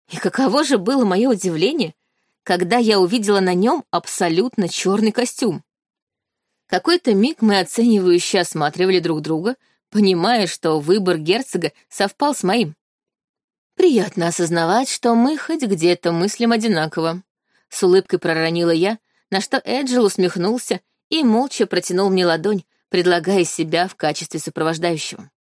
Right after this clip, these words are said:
Как я и ожидала, когда мы спустились в зал, там собралось достаточно людей, которые тратили время на расшаркивание, знакомство и укрепление связей. Танцы ещё не начались.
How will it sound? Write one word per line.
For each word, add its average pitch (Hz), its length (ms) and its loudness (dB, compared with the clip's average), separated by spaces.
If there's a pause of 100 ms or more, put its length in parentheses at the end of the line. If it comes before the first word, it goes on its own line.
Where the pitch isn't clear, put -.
(800)
Как 185 180 -2
я 196 220 4
и - 20 4
ожидала, 180 500 0 (280)
когда 240 300 2
мы 330 140 2
спустились 226 540 -2
в 160 80 -4
зал, 208 340 0 (400)
там 349 220 0
собралось 214 440 2
достаточно 190 640 -2
людей, 165 440 0
которые 160 460 0
тратили 165 400 -2
время 170 360 0
на 147 80 -4
расшаркивание, 220 800 -2 (160)
знакомство 214 800 -2 (200)
и 339 140 2
укрепление 185 520 0
связей. 160 460 -4 (1000)
Танцы 175 380 -2
ещё 156 240 -4
не 156 80 -4
начались. 175 560 -4